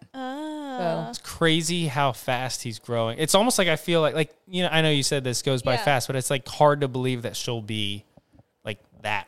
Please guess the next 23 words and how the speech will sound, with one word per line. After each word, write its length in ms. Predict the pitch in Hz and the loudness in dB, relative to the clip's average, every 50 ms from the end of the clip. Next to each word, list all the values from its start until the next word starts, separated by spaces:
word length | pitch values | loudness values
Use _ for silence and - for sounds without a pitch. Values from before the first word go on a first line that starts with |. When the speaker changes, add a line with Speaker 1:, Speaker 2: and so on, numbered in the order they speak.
| - - | -14 -16
Speaker 3:
one 160 | 101 92 - | -14 -6 -4
Speaker 1:
I 140 | 269 269 262 | -4 -2 0
Speaker 3:
day. 20 | |
Speaker 1:
know, 220 | 254 254 247 233 202 | 2 2 4 2 2
it's 80 | 202 202 | 0 0
Speaker 3:
Like, 60 | 190 | 0
Speaker 2:
Zach 180 | 190 190 196 233 | 2 4 4 4
and 100 | 240 226 | 4 6
Speaker 1:
really 40 | 202 | 6
Speaker 2:
I 80 | 185 185 | 6 6
were 60 | 185 | 4
Speaker 1:
weird. 80 | 180 180 | 4 4
Speaker 2:
talking 340 | 185 180 175 175 185 185 | 4 4 4 4 0 -4
about 200 | 180 175 180 180 180 | 0 2 2 4 4
it, 120 | 180 - | 2 0
how 440 | 180 190 185 180 175 175 170 165 175 - _ _ _ _ _ _ _ _ _ _ | 2 2 2 2 4 2 0 -2 -4 -8 _ _ _ _ _ _ _ _ _ _
on 260 | - 190 190 190 185 | 2 4 4 6 6
his 260 | 175 202 196 190 - | 4 2 2 2 0
first 360 | - - 185 180 180 170 - | 0 4 4 4 4 2 0
birthday, 540 | _ - 185 196 190 - - 175 165 165 160 | _ 6 6 6 4 2 -2 -2 0 0 -2
she 280 | 160 - - - 190 185 | -2 -4 -2 0 0 2
will 160 | 180 185 175 | 2 0 0
be 460 | 170 180 180 170 170 165 160 160 165 | -2 -2 -2 0 0 -2 -2 -4 -6